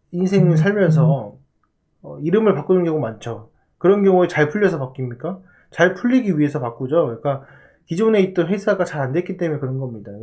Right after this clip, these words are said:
그, 이런 것들도 이름 바꾸는 회사를 절대로 여러분들 웬만해서는 들어가지 마세요. 아, 그게 첫 번째 또 하나 있고요. 바이오 종목, 바이오 헬스케어를 설정해가지고,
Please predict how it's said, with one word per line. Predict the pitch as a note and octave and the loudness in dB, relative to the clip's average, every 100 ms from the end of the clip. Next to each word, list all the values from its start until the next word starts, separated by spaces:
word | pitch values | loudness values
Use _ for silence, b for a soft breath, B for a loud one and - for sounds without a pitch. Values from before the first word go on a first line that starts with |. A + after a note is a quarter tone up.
| A#2 | -8
그, | D#3 E3 | -6 -4
이런 | D#3+ F#3+ G3+ | 0 2 2
것들도 | F3 D3+ C3 A#2 B2 | 0 -2 -4 -6 -2
이름 | D#3+ F#3+ | 0 0
바꾸는 | C#3 E3 D#3+ | 0 -4 -2
회사를 | D#3+ F3 D3+ C3 | 0 0 -2 -2
절대로 | D#3+ F#3 G#3 E3 | -2 2 2 2
여러분들 | C3 C#3 C3+ D3 C3 B B B B - | 0 -2 -2 -2 -2 B B B B -2
웬만해서는 | D3 G#3 A#3 F#3+ F#3 | 2 6 6 4 2
들어가지 | D3+ D3+ D3 | 2 2 0
마세요. | A#2 G2 G#2 G2+ G2+ _ _ _ _ | -6 -10 -14 -16 -20 _ _ _ _
아, | A#2 | -18
그게 | - | -14
첫 | C3 D3+ | -10 -4
번째 | D#3 D3+ | -4 -6
또 | C#3 | -8
하나 | C#3 D3+ | -6 -6
있고요. | B2 - G2+ G#2+ _ _ _ _ _ _ _ _ _ _ b b b b D3+ D3 | -8 -12 -18 -18 _ _ _ _ _ _ _ _ _ _ b b b b -10 -2
바이오 | C#3+ F3+ G#3+ G#3 | 2 4 4 2
종목, | E3 E3+ E3+ E3 | 0 -2 0 -2
바이오 | - D3+ G3 G3 | 0 4 4 4
헬스케어를 | G3+ F#3+ - F#3 F3+ E3+ D#3 | 0 -4 -4 0 2 2 -2
설정해가지고, | E3 F3+ E3+ D#3+ C#3+ C3+ C3 B2+ F3 A3+ | -2 -2 -2 -2 -4 -6 -8 -6 -4 -4